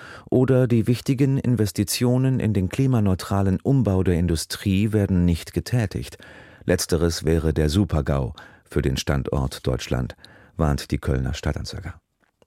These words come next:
Die Frankfurter Allgemeine Zeitung bewertet die Lage optimistischer. Der Wirtschaftsstandort Deutschland wird nicht untergehen, wenn das in den vergangenen zwei Jahren gezündete Milliardenfeuerwerk an Subventionen kleiner ausfällt als geplant.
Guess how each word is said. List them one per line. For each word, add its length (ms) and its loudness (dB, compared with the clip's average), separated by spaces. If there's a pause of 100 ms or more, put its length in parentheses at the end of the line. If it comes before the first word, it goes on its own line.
(380)
Die 60 2
Frankfurter 580 0
Allgemeine 360 2
Zeitung 440 -2
bewertet 580 -2
die 60 -2
Lage 400 0
optimistischer. 800 -2 (800)
Der 160 2
Wirtschaftsstandort 1200 -2
Deutschland 540 0
wird 240 0
nicht 240 0
untergehen, 720 2
wenn 160 4
das 240 0
in 180 2
den 240 2
vergangenen 560 2
zwei 220 0
Jahren 420 2
gezündete 640 0
Milliardenfeuerwerk 1200 2
an 100 0
Subventionen 840 0
kleiner 520 0
ausfällt 440 0
als 180 -2
geplant. 520 -2